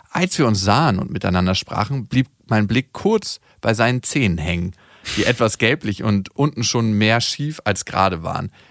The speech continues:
Es war jetzt nicht super krass eklig, aber einen gewissen Abturn spürte ich schon. Ich konzentrierte mich dann auf seine Augen, die sind nämlich wirklich schön. Generell war das Date sehr schön, mit der Sonne und Wein,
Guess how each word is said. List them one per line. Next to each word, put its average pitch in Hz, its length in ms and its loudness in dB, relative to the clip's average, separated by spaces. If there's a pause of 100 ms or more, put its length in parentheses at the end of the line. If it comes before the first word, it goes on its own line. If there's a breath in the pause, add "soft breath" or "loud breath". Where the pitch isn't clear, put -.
(260 loud breath)
Es 110 120 0
war 131 160 4
jetzt - 180 0
nicht 113 140 -6
super 139 200 0
krass - 280 0
eklig, 117 420 -2
aber 113 160 4
einen 117 180 -2
gewissen 135 440 -4
Abturn 147 400 -4
spürte 127 320 -2
ich 120 160 0
schon. 104 300 -2 (200 loud breath)
Ich - 140 -4
konzentrierte 156 640 0
mich 131 260 -2
dann 120 320 0
auf 101 180 0
seine 98 320 0
Augen, 131 480 2 (240 loud breath)
die 110 120 -2
sind 120 160 -2
nämlich 104 280 0
wirklich 104 280 -2
schön. - 300 -2 (360 loud breath)
Generell 139 500 2
war 117 100 2
das 117 180 -2
Date 107 200 0
sehr 104 160 2
schön, 123 380 0 (200 loud breath)
mit 98 200 -2
der 92 100 2
Sonne 135 460 2
und 151 200 -8
Wein, 120 460 2